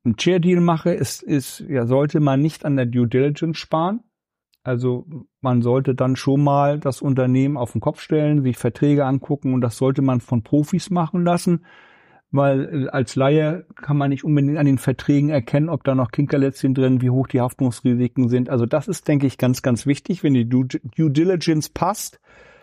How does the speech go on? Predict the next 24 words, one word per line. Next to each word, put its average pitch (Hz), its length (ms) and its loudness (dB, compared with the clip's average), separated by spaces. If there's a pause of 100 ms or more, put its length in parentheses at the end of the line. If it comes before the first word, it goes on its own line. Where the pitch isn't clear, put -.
(420)
ist 143 140 -2
schon 143 340 0
halbe 123 200 2
Miete, 107 300 -2 (640)
weil 117 160 2
sie 131 280 -2
d-, 135 180 -4
dann 131 240 0
beim 123 180 0
Chair 139 220 0
Deal 139 140 2
schon 127 260 0
die 117 60 0
großen 131 360 0
Risiken 123 360 0
erkannt 117 400 -4
haben. 95 260 -10
Und 107 220 -4
dann 123 160 -2
kann 123 180 -2
man 123 180 0
auch 120 180 -4
im 120 100 0
Vertrag - 640 -4